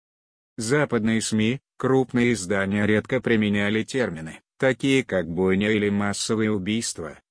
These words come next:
к палестинцам, даже в условиях массовой гибели гражданских лиц. Организация Объединенных Наций. Высокопоставленные должностные лица,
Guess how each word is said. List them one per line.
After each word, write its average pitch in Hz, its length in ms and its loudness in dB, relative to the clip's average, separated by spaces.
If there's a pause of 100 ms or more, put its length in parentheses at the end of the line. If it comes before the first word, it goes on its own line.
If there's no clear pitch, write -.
к - 80 -14
палестинцам, 107 1000 -4 (180)
даже 117 400 2
в 110 60 0
условиях 107 600 2
массовой 107 580 0
гибели 107 480 2
гражданских 90 840 -2
лиц. - 400 -12 (640)
Организация 110 1000 0
Объединенных 101 680 -2
Наций. 78 520 -10 (1200)
Высокопоставленные 120 1300 0
должностные 107 720 0
лица, 117 540 -4